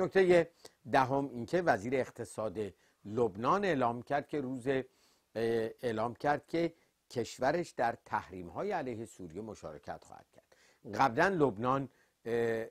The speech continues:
از، اه، در، اه، تحریم اتحادیه عرب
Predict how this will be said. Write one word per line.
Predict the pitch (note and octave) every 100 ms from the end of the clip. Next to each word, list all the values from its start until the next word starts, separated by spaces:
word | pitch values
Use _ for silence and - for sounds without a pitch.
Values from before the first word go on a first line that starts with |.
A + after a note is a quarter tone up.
| _ -
از، | A#2+ G#2 F2 G#2
اه، | G#2 G#2 - A#2+ G#2 F#2+
در، | A2+ A2 G#2+ - G#2+ A#2+ - _
اه، | B2 A2 _ A#2 - _
تحریم | A#2 G#2 B2+ G3+
اتحادیه | E3 - C3+ E2+ G2+ G2
عرب | G2+ G2 G#2+